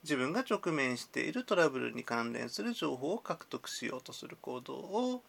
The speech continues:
ここでは指します。インターネットについてはちょっとそうでない、相手が、あたがそのネットの向こうにいる可能性がありますが、それはちょっと後で整理しましょう。ここでは例えば、そのインターネットを通じて、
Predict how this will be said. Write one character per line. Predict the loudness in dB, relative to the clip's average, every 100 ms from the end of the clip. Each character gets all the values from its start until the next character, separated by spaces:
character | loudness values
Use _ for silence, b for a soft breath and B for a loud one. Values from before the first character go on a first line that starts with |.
| -20 _ -4
こ | -2
こ | 2
で | 6
は | 6 6
指 | -6 -8
し |
ま | -8
す。 | -10 -8 -2
イ |
ン | 0
タ | 2
ー | 2
ネ |
ッ | 4
ト | 4
に | 4
つ | 4
い | 4
て |
は | 4
ち | 4
ょ |
っ |
と | 4
そ | 6
う | 6
で | 8
な | 6
い、 | 8
相 | 6 6
手 | 10
が、 | 10
あ | 10
た | 10
が | 10 10 8
そ | 4 4
の | 4 4 2 0 -4 0
ネ | 2
ッ |
ト | 4
の | 2
向 | 8
こ | 8
う |
に | 8
い |
る | 4
可 | 2
能 | 0 2
性 | 4
が | 6
あ | 4
り | 2
ま |
す | 0
が、 | 0
そ | 2
れ | 0
は |
ち | -2
ょ |
っ | -4
と |
後 | -4 -4
で | -14 -18 B B B B -4
整 | -4
理 | -4
し | -8
ま | -6
し | -8
ょ |
う。 | 2
こ |
こ | 4
で | 6
は | 6 4 2
例 | 2
え | 8
ば、 | 10 10
そ | 8 2
の | 2
イ |
ン | 2
タ | 2 2
ー |
ネ | 2
ッ | 0
ト | -4 -6
を |
通 | -4 -4 -4
じ | -4 -10
て、 | -4 6 8 8 6